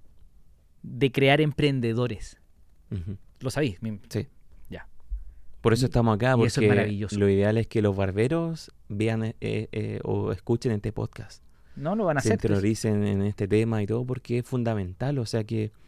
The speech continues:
Speaker 2: un barbero, imagínate, de pronto, si tiene mucho cliente y tiene, un, o no sé, varios estudios,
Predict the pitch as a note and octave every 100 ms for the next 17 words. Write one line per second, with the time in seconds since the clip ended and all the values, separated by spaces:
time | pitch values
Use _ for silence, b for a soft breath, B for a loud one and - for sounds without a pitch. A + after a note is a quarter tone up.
0 | b b b b b b A#2+ C3+ C#3+ A#2
1 | C3+ D3+ D#3 A#2+ - B2 C3 C#3+ C#3+ C3
2 | C3 G#2 A#2+ B2+ - A#2+ - G2+ F#2+ A#2+
3 | A#2+ A#2 A#2 A2 G#2 G#2 A2+ G#2+ G2 F#2+
4 | G2 - G2 G2 - - G#2 G#2+ G2+ G2+
5 | A2+ G2+ G2 - A#2 G2+ G#2 - F#2+ G#2+
6 | A2 G#2 - A2 B2 D#3